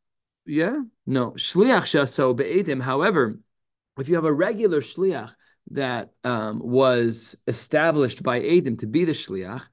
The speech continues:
so Dechi Asa'u Nigzal Hu Dehabe Shliach. That's only true when the Nigzal is sending to get the Shliach. However, Asa'u Gazlan Lo Have Shliach,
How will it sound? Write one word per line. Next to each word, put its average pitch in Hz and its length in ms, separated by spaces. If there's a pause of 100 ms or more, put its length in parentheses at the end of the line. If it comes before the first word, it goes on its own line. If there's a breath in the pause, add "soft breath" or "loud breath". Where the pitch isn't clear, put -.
(400 soft breath)
so 123 540
Dechi 143 320
Asa'u 175 500
Nigzal 143 640
Hu 131 120
Dehabe 113 340
Shliach. 95 440 (340 soft breath)
That's 180 460
only 123 340
true 120 720 (220 soft breath)
when 139 180
the 135 80
Nigzal 160 1040 (260 loud breath)
is 165 260
sending 160 680
to 165 120
get 123 300
the 127 60
Shliach. 147 560 (440)
However, 139 520
Asa'u 139 360
Gazlan 139 640
Lo 170 360
Have 156 180
Shliach, 113 540